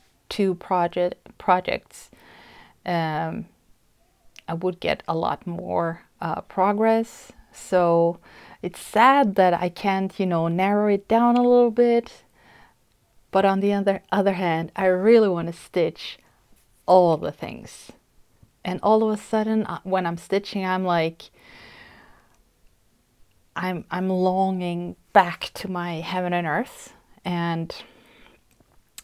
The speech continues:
at that moment, I'm like, "Oh, oh, I, I wanna stitch that again." And, and then I'm thinking, "Well, you're just gonna get a couple of hundred stitches this week if you do that." I mean, that's no progress to show. And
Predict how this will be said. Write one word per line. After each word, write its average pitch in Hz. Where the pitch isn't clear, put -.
at 196
that 196
moment, 202
I'm 170
like, 165
"Oh, -
oh, 180
I, 202
I 202
wanna 202
stitch -
that 190
again." 170
And, 147
and 185
then 208
I'm 196
thinking, 190
"Well, 170
you're 185
just 214
gonna 202
get 208
a 185
couple -
of 185
hundred 185
stitches 226
this -
week 160
if 151
you 185
do 226
that." 156
I 196
mean, 180
that's 214
no 196
progress 185
to 170
show. 165
And 165